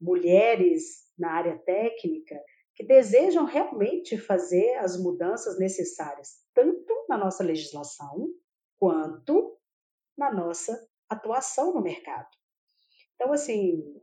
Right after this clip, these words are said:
é, ontem eu participei de um evento, que foi o Congresso, trigésimo sexto Congresso dos Municípios daqui do Estado de Minas Gerais,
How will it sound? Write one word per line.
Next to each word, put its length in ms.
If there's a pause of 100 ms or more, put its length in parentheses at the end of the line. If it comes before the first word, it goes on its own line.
é, 220
ontem 240
eu 40
participei 540
de 160
um 180
evento, 600 (380)
que 120
foi 200
o 40
Congresso, 920
trigésimo 560
sexto 460
Congresso 680
dos 240
Municípios 760 (280)
daqui 220
do 80
Estado 480
de 100
Minas 280
Gerais, 680